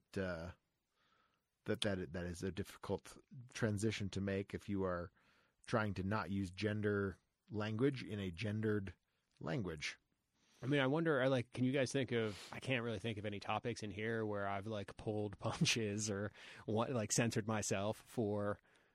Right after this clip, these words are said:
Speaker 2: acceptance or,
Speaker 1: <laughs>
Speaker 2: uh,
Speaker 1: Why are you so accepting?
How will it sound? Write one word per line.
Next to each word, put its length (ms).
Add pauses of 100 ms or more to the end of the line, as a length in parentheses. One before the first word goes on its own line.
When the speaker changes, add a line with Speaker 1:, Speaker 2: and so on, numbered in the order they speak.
(280)
Speaker 2:
acceptance 840
or, 340 (420)
Speaker 1:
<laughs> 400
Speaker 2:
uh, 460 (680)
Speaker 1:
Why 220
are 120
you 200
so 500 (400)
accepting? 720